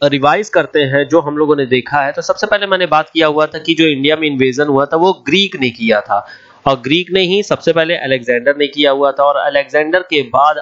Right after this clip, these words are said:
ultimately इसके जो commanders थे उन commanders में एक सबसे important commander जिसका नाम Silicus था, Silicus Nicator, ये basically सबसे पहले attack किया हुआ था। किसके time पे? मौर्यन के time पे। इस समय चंद्रगुप्त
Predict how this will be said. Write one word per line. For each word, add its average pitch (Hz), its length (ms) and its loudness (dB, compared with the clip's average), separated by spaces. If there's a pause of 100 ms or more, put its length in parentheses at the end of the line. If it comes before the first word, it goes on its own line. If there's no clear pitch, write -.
(100)
ultimately 147 640 0 (120)
इसके 156 300 -2
जो 156 120 0
commanders 135 880 -2
थे 143 200 0 (560)
उन 196 140 2
commanders 175 600 0
में 190 220 0
एक 180 160 -2
सबसे - 340 -2
important 165 760 -2
commander 151 380 0
जिसका 143 260 -2
नाम 151 240 0
Silicus 196 800 -2
था, 135 280 2
Silicus 160 520 -2
Nicator, 147 720 0 (460)
ये 196 200 2
basically 180 420 0
सबसे 170 280 -2
पहले 170 440 -2 (220)
attack 151 280 0
किया 131 260 -2
हुआ 113 180 -2
था। 113 120 -6
किसके 135 300 0
time 170 300 0
पे? 233 260 -2 (120)
मौर्यन 170 560 2
के 160 160 -4
time 127 280 -4
पे। 113 140 -12
इस 123 160 -2
समय 151 160 2
चंद्रगुप्त 180 1000 -2